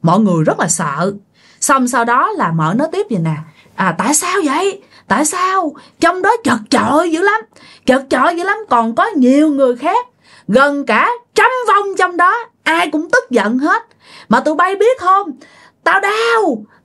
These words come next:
tao nhức mình nhức mẩy, tao đói, tao khát,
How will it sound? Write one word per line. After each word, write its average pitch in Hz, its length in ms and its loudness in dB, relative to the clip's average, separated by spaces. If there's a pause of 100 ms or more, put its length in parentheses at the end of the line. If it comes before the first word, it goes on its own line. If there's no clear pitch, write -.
tao 370 160 0
nhức 508 300 4
mình 277 300 0
nhức 440 240 0
mẩy, 294 440 2 (320)
tao 359 140 4
đói, 381 260 2 (320)
tao 349 160 2
khát, 427 380 0